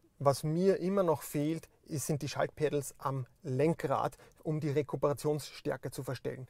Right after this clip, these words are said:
Diese kann hier über das Display weiterhin verstellt werden. Und zwar gibt's hier Standard und Strong und zusätzlich auch noch den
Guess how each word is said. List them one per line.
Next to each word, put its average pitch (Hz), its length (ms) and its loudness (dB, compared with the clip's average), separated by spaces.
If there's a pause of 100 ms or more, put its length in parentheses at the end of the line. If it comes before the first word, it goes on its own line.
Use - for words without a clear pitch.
(500)
Diese 170 240 -2
kann 151 320 -4 (200)
hier 190 180 0
über 160 160 2
das 143 140 -6
Display 165 480 -4 (120)
weiterhin 151 520 -2
verstellt 156 520 0
werden. 185 300 4 (420)
Und 151 220 -2
zwar 147 260 0
gibt's - 580 -6 (280)
hier 156 280 0
Standard 160 600 2
und 143 180 -2
Strong 156 720 4 (480)
und 240 400 2
zusätzlich 202 560 0
auch 147 160 6
noch 175 160 0
den 165 240 -4